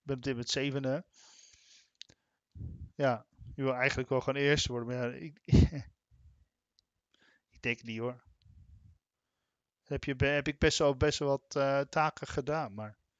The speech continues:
om nou gewoon te zeggen van ik heb, eh, ik ga mijn enorme best doen om, eh, nog hoger te komen. Nou,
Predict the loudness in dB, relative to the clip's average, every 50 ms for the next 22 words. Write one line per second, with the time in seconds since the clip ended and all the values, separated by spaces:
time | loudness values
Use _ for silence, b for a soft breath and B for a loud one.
0 | _ _ _ _ _ _ _ _ _ _ _ _ _ _ _ -10 -6 -2 2 2
1 | 2 2 2 2 2 2 2 2 0 -4 -6 -2 0 0 0 0 -2 -6 -2 0
2 | 0 0 0 -2 -6 -8 -6 -8 -8 -6 -2 0 2 2 2 0 0 -2 -2 -2
3 | -2 -2 -2 -4 -4 -2 -4 -4 -4 -6 -4 -4 -2 -2 -2 -2 -2 0 -2 -2
4 | -2 -4 -8 -8 -8 -6 -4 -2 -4 -2 0 0 0 2 2 2 2 2 2 -2
5 | -6 -8 -6 -2 2 2 4 4 2 -2 -4 -6 -4 -4 -6 -6